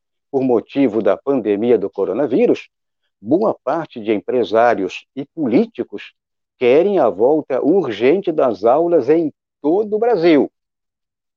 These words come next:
Então, essas medidas beneficiam diretamente a camada empresarial, evidentemente, que é a maior pressão,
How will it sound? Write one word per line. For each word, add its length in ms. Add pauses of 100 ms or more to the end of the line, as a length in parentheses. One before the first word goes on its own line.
(400)
Então, 380
essas 400
medidas 640 (440)
beneficiam 1040
diretamente 640
a 80
camada 560 (160)
empresarial, 1120 (160)
evidentemente, 1000 (200)
que 80
é 20
a 60
maior 340
pressão, 520